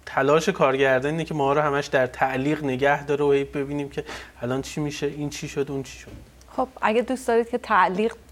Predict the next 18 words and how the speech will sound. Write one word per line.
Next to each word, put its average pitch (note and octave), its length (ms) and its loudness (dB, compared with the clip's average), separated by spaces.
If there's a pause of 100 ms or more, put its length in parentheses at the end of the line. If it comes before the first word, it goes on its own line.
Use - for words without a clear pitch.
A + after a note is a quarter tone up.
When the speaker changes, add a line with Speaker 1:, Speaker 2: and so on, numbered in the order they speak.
(320)
Speaker 2:
همینطوری G3 400 2
دنبال F3+ 420 2
کنید. G3 360 0 (320)
اولین G3+ 360 4
قسمت B3+ 380 0
سریال G3 520 2
پیکنیک A3 640 -4
در G#3+ 200 2
هنگینگ F3 540 -4
راک F#3+ 260 2
رو C4+ 140 0
می‌تونید A#3+ 480 -2
پنجشنبه F3+ 800 -2 (360)
یازده G3+ 480 4
بهمن C4+ 320 2
ساعت G3 340 -2
نه A3 320 -2
شب C4 240 0